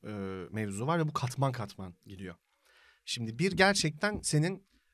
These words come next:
e, belli organlarca yazmanın yasak olduğu, söylemenin ayıp olacağı, karşılanmayacağı, hatta belki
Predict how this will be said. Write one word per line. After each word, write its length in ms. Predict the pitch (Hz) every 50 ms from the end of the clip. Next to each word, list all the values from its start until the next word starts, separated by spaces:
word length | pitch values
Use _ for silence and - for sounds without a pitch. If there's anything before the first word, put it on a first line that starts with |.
| _
e, 400 | 117 120 123 123 120 120 120 123
belli 380 | 147 160 156 156 156 156 151 -
organlarca 760 | 147 143 139 131 143 147 151 160 160 151 139 139 160 185 208
yazmanın 400 | 175 143 123 127 123 127 139 165 165
yasak 340 | 147 127 - 151 135 139
olduğu, 400 | 131 110 98 95 104 107 - 165 143
söylemenin 640 | - - 135 127 120 120 107 104 101 127 165 - - - -
ayıp 280 | 117 123 147 143 127
olacağı, 420 | 123 107 101 95 101 98 120 147 143
karşılanmayacağı, 680 | - 117 113 - - 139 139 139 139 147 - 220 202
hatta 280 | 190 - - 170 160 151
belki 340 | 143 143 143 143 202 196